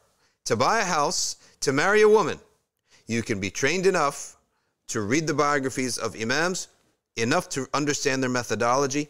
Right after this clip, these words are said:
and pick one. So this, I, excuse, I'm just a common Muslim.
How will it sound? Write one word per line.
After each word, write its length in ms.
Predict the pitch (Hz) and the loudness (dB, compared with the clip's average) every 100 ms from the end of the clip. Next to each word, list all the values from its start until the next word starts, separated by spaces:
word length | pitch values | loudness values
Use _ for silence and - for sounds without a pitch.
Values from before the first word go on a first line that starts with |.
| _ | _
and 120 | 101 - | -14 -12
pick 220 | 92 - | -14 -14
one. 140 | - _ _ _ _ _ _ _ _ _ _ _ _ _ - | -20 _ _ _ _ _ _ _ _ _ _ _ _ _ -10
So 160 | - 101 | -6 -4
this, 260 | 113 - 123 | -4 -4 -2
I, 140 | 139 | -2
excuse, 380 | 151 - - 160 | -2 -4 -2 0
I'm 180 | 190 202 | 0 0
just 160 | 156 117 | -2 -6
a 60 | |
common 240 | 107 92 78 | -6 -10 -10
Muslim. 280 | - - | -14 -16